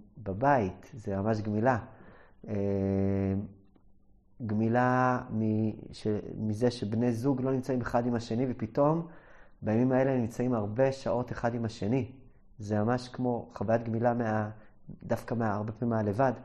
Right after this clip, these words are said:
הרבה אנשים נמצאים מאוד מאוד בודדים, אבל הרבה אנשים דווקא היו רוצים להיות לבד, כי הלבד שלהם הוא נמצא בתוך היום עבודה,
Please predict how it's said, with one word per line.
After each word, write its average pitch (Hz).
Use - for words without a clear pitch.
הרבה 107
אנשים 117
נמצאים 120
מאוד 113
מאוד 110
בודדים, 107
אבל 120
הרבה 107
אנשים 123
דווקא 117
היו 135
רוצים 143
להיות 110
לבד, 104
כי 104
הלבד 104
שלהם 113
הוא 107
נמצא 107
בתוך 104
היום 104
עבודה, 110